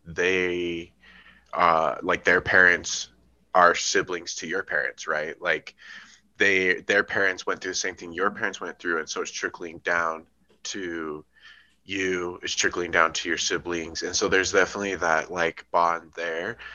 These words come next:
of a mutual understanding of how your parents were raised, um, and, like, things that you can experience or have to deal with in your family. And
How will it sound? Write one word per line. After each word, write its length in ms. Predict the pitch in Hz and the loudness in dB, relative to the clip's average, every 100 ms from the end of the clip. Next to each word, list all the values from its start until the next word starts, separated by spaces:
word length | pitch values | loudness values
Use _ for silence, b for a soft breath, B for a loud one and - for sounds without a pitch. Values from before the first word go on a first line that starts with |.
| B B | B B
of 180 | 92 95 | -2 -2
a 60 | 90 | -2
mutual 420 | 90 90 98 90 85 | -4 -2 0 0 0
understanding 840 | 85 - 90 87 85 85 82 82 - b b b | -2 -2 0 0 -2 -6 -8 -12 -20 b b b
of 120 | 87 | -2
how 180 | 87 85 | 0 0
your 160 | 82 | 0
parents 540 | - 87 82 80 76 - - | -4 -2 0 -2 -8 -16 -12
were 200 | 92 85 | -8 -2
raised, 540 | 82 80 82 85 - - B B B | -2 -2 -4 -8 -14 -18 B B B
um, 360 | 87 82 82 80 | -2 -2 -2 -6
and, 120 | 85 85 | -4 -2
like, 160 | 82 | -2
things 200 | 107 92 | -4 -6
that 100 | 87 80 | -4 -4
you 60 | 85 | -6
can 160 | 90 | -6
experience 560 | 85 - 90 85 85 - | -6 -2 0 0 -4 -2
or 80 | 85 | 0
have 220 | 87 80 | 0 -2
to 100 | 85 78 | -6 -4
deal 140 | 82 80 | -4 -2
with 280 | 85 98 95 | -4 -4 -6
in 100 | 87 | -8
your 120 | 80 - | -6 0
family. 420 | 82 82 85 101 _ B B B B B _ _ _ _ - - | 0 0 -8 -14 _ B B B B B _ _ _ _ -8 -4
And 720 | 113 107 95 92 90 87 87 | -2 0 2 0 -2 -8 -8